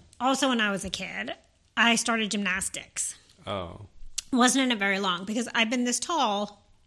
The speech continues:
Speaker 1: since, like, third grade, right?
Speaker 2: Mm-hmm. Yeah.
Speaker 1: So, like,
Speaker 2: Same.
Speaker 1: back in first and second grade,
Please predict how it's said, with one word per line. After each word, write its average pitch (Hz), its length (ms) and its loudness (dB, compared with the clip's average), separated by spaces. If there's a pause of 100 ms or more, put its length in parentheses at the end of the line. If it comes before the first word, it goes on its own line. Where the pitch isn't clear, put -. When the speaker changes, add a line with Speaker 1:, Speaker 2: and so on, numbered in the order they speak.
(160)
Speaker 1:
since, 240 320 -4
like, 220 160 -2
third 208 420 -6
grade, - 460 -12
right? 185 300 0
Speaker 2:
Mm-hmm. 107 400 -12
Yeah. 92 60 -6
Speaker 1:
So, 247 180 0
like, 233 220 0
Speaker 2:
Same. 95 320 -6 (320)
Speaker 1:
back 247 240 2
in 262 80 0
first 247 280 0
and 233 80 -2
second 233 340 -2
grade, 247 520 2